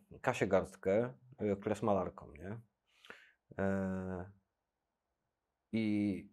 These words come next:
i tak, wiesz, gadałem z nią i, i, i ona tak się zastanawiała, kurde, ty,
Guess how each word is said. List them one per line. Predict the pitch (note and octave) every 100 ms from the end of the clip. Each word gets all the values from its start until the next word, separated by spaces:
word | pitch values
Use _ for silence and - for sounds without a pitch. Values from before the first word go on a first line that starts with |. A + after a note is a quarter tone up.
| _
i | G2+
tak, | A#2 G2+
wiesz, | G2
gadałem | F#2+ A2 A#2+ A2+
z | F#2
nią | G2 G#2+ C3+ - - - - _ _ _ _ -
i, | G#2+ G2+ F2+ - - _ _ _ -
i, | - - _ _ _ -
i |
ona | A#2+ B2
tak | A2+
się | A2+
zastanawiała, | G#2 - A2 G#2 G#2
kurde, | G2+ D3+ A2 E2+ E2
ty, | - A#2+ F2+